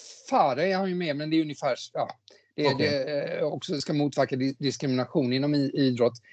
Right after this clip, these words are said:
Speaker 1: Han var ju inom fotbollen bara, men nu är han där, Piara Power. Eh, att de hamnar i en, ja,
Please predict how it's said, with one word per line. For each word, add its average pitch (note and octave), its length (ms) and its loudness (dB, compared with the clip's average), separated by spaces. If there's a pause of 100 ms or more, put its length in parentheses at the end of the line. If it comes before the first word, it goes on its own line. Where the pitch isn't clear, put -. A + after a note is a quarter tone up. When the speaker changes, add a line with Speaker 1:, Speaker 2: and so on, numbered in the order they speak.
Speaker 1:
Han D3+ 140 2
var C#3+ 120 10
ju B2+ 80 8
inom B2+ 180 6
fotbollen B2 520 0
bara, B2+ 280 10
men B2 140 0
nu A#2+ 140 0
är A#2+ 60 4
han A#2 120 -2
där, A#2 220 2
Piara A2+ 400 0
Power. A#2 420 2 (560)
Eh, B2+ 220 -4 (840)
att - 200 -2
de F#3+ 380 4
hamnar D3 460 -2
i A#2+ 240 -4
en, A#2 260 -8 (1120)
ja, - 160 -12